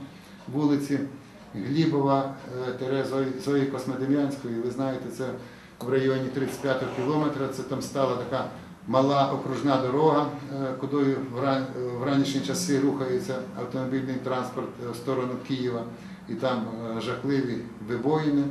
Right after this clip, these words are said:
От, там велика, е, така калюжа, яку то по-, колись показували в Миргороді. От ще,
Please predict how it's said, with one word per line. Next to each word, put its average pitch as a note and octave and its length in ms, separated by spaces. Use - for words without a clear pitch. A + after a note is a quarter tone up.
От, A#2 200
там C3 160
велика, C3+ 400
е, A#2 500
така B2+ 280
калюжа, D3 340
яку C#3+ 220
то C#3+ 140
по-, C#3 120
колись C#3 200
показували C3+ 560
в C3+ 80
Миргороді. C3+ 600
От C3+ 160
ще, B2+ 260